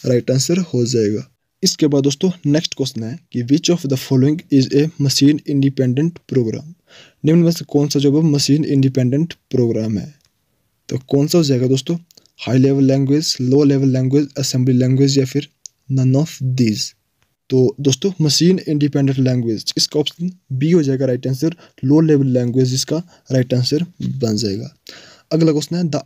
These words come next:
error that can be pointed out by the compiler are known as।" कंपाइलर्स द्वारा निर्दिष्ट की जाने वाली त्रुटियों को क्या कहते हैं? दोस्तों, कंपाइलर्स द्वारा जो निर्दिष्ट की जाने वाली त्रुटियां होती है, उसे हम सिंटैक्स एरर कहते हैं।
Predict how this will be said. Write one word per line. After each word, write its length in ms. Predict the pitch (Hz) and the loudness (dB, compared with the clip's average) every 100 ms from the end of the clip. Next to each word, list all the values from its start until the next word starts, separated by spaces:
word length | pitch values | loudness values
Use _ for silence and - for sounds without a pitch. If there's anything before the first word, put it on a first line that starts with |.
| - | -6
error 580 | 131 139 170 - 139 131 | -4 -4 -6 -8 -4 -2
that 300 | 156 180 - | -2 -2 -2
can 180 | 139 135 | 0 0
be 80 | 127 131 | -2 0
pointed 280 | 131 139 151 - | 0 -2 -4 -2
out 320 | 139 147 139 | -2 -2 -2
by 220 | 135 123 127 | 0 2 0
the 80 | 131 135 | -2 -2
compiler 440 | 127 127 123 139 - - | -2 -2 -2 -2 -2 -4
are 160 | 147 | -4
known 460 | 151 131 117 101 87 | 0 0 0 -4 -6
as।" 60 | 131 - _ - _ - | -12 -18 _ -20 _ -2
कंपाइलर्स 640 | 135 131 135 143 170 175 | -2 0 2 2 2 0
द्वारा 440 | 143 131 127 143 - 135 | 0 0 0 -4 -6 -2
निर्दिष्ट 500 | 135 135 170 - 139 | 0 2 2 0 -6
की 160 | 135 | -6
जाने 220 | 127 123 | -4 -2
वाली 160 | 123 127 | -2 -4
त्रुटियों 460 | 127 127 123 127 127 | -4 -8 -4 -4 -4
को 220 | 170 - _ | -8 -10 _
क्या 180 | - 135 | -2 -2
कहते 320 | 123 107 - | -2 -8 -12
हैं? 180 | 131 135 _ _ _ _ _ | -14 -14 _ _ _ _ _
दोस्तों, 240 | 139 135 185 | -2 0 -2
कंपाइलर्स 600 | - 147 143 143 165 175 | -2 -6 -2 -2 0 0
द्वारा 240 | 156 160 | 0 0
जो 120 | 156 151 | 0 -2
निर्दिष्ट 460 | 143 139 147 147 | -2 0 0 -2
की 120 | - | -4
जाने 120 | 127 123 | -6 -6
वाली 80 | |
त्रुटियां 400 | 123 127 127 131 | -6 -8 -6 -6
होती 260 | 113 - 147 | -6 -6 -4
है, 60 | 143 | -2
उसे 220 | 143 131 | -2 -4
हम 100 | 147 | -6
सिंटैक्स 600 | - 131 127 143 156 - - | -6 -6 -4 -4 -6 -10 -6
एरर 280 | 123 127 127 | -2 -2 -2
कहते 340 | 120 110 - | -4 -6 -12
हैं। 180 | - | -16